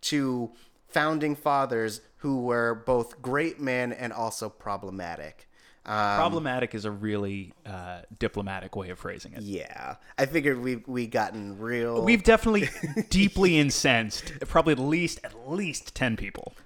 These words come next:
Speaker 1: Yeah. Um, so, um, I get for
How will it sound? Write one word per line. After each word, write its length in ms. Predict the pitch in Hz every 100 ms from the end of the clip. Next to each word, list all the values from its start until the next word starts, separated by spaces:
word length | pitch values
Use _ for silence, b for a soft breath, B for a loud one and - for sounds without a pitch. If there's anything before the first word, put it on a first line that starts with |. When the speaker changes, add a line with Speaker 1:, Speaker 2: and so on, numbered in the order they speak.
| -
Speaker 1:
Yeah. 240 | 120 82 - b b b
Um, 680 | 117 113 110 104 101 101 - -
so, 800 | - - 156 143 139 139 131 - - b b _ -
um, 800 | 123 120 117 113 110 107 101 - - - - - - -
I 80 | 147
get 340 | 156 165 -
for 600 | - - 147 143 131 120